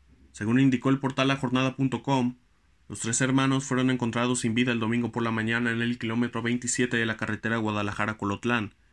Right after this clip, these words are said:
cerca de la comunidad del Pueblito, municipio de San Cristóbal de la Barranca, pero la Fiscalía del Estado lo dio a conocer casi veinticuatro horas después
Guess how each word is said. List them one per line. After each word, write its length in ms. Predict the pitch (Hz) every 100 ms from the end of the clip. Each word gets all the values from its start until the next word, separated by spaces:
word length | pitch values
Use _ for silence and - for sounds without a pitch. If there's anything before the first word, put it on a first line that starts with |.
| _ _
cerca 320 | - 117 123
de 120 | 123
la 120 | 117 113
comunidad 420 | 107 107 104 110
del 140 | 110
Pueblito, 680 | 110 101 113 147 143 98 - _ _ _ _ -
municipio 440 | 104 - 123 123
de 60 | 110
San 160 | 113
Cristóbal 460 | 110 110 110 113 110
de 100 | 101
la 100 | 98
Barranca, 560 | 104 110 110 95 92 - _ _ _ _ _
pero 120 | 110 110
la 80 |
Fiscalía 420 | 110 120 117 120 139
del 140 | 135
Estado 420 | 113 131 151 117
lo 140 | 117 113
dio 100 | 120
a 40 |
conocer 360 | 120 113 120 113
casi 260 | 123 131
veinticuatro 640 | 117 110 117 120 120 117
horas 260 | 117 113 107
después 640 | 101 - 127 127 110 -